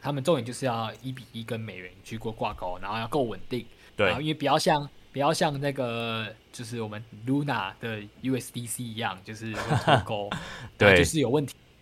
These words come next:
Speaker 2: 对啊。
Speaker 1: 那这个，我们这个大事件就是说，也是来自我们币安。那币安呢，宣布了，他在这个上周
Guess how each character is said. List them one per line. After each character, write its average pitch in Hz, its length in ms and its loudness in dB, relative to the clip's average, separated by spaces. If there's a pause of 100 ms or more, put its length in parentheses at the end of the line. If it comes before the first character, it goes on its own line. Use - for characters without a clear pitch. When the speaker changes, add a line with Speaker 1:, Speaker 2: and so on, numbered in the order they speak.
(120)
Speaker 2:
对 95 140 6
啊。 160 240 6
Speaker 1:
那 160 80 -6 (400)
这 190 120 -2
个， 143 760 8 (180)
我 143 80 -2
们 160 100 0
这 208 80 2
个 196 140 8
大 175 180 8
事 160 140 2
件 151 200 2
就 135 100 -4
是 135 60 -2
说， 131 140 4
也 123 120 0
是 139 320 -2
来 113 120 -2
自 117 140 -4
我 113 60 0
们 104 120 -4
币 120 180 -8
安。 98 180 0 (200)
那 123 120 -6
币 180 180 -2
安 143 160 6
呢， 139 120 2
宣 170 280 2
布 175 180 0
了， 101 140 -6 (100)
他 127 380 -2 (280)
在 131 360 0
这 131 160 -8
个 107 500 -6 (380)
上 156 260 -2
周 143 320 4